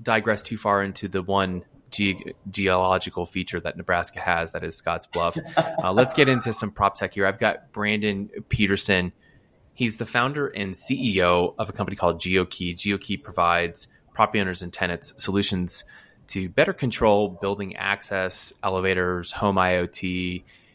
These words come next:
Speaker 1: and guest access. And we're gonna be digging into all of that, uh, it, specifically. But before we go there, you know, Brandon is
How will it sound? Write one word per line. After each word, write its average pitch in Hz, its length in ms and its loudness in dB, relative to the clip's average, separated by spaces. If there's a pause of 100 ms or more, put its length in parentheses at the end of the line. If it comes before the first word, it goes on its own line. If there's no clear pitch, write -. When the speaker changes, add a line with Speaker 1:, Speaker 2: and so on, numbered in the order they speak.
(100)
Speaker 1:
and 90 220 -12
guest 92 320 -2
access. 87 500 -2
And 104 80 -8
we're 143 100 -4
gonna 175 180 2
be 113 120 2
digging 95 340 2
into 90 200 0
all 90 240 0
of 87 80 -4
that, 90 480 0 (240)
uh, 90 360 -2
it, 98 280 0
specifically. 98 800 0
But 104 180 -2
before 135 320 4
we 131 140 2
go 107 220 4
there, 101 380 4 (320)
you 110 60 -6
know, 107 100 0
Brandon 117 540 2
is 98 720 2